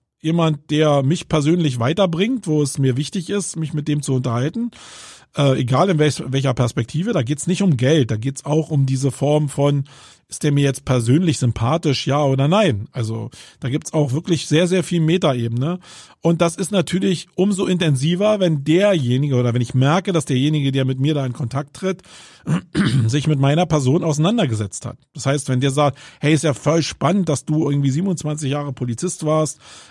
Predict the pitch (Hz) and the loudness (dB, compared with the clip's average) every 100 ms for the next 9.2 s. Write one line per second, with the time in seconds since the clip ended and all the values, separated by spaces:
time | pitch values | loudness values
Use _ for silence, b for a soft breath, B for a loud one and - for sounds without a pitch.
0 | B 143 139 156 165 - 160 139 170 - | B -2 0 0 0 0 4 4 4 2
1 | - 185 185 160 139 131 143 185 254 185 | 0 2 4 4 2 2 2 2 2 2
2 | 147 123 120 113 113 - 117 107 117 113 | 2 2 -2 -4 -6 -6 -6 -4 -4 -4
3 | 107 107 120 110 127 117 - 165 202 B | -6 -6 -6 -6 -6 -6 -4 -2 -4 B
4 | B B 135 127 131 143 139 123 131 123 | B B -4 2 4 4 2 2 2 0
5 | 120 - 120 131 117 139 143 165 196 202 | 0 -4 -4 -2 -2 0 2 2 2 0
6 | 160 131 120 120 113 117 120 131 113 131 | 0 0 -2 -4 -4 -4 -4 -4 -4 -6
7 | 127 151 208 - B B 127 123 127 113 | -2 0 -2 -4 B B -2 -2 -2 0
8 | 165 - 156 139 131 - 123 139 139 156 | 0 2 0 2 0 -2 -4 0 2 4
9 | 196 - | 2 -2